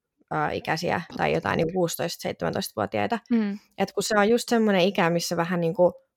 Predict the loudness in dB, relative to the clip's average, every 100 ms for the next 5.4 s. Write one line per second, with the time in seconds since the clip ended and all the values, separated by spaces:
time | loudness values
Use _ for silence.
0 | _ 2 2 2 0 2 2 2 0 -2
1 | 0 -2 -2 _ _ _ _ _ _ _
2 | -6 -4 -4 -8 -8 -6 -2 0 0 2
3 | 0 0 2 4 6 4 2 0 0 0
4 | 2 4 2 0 2 2 0 -2 -4 -4
5 | -4 -4 -4 -6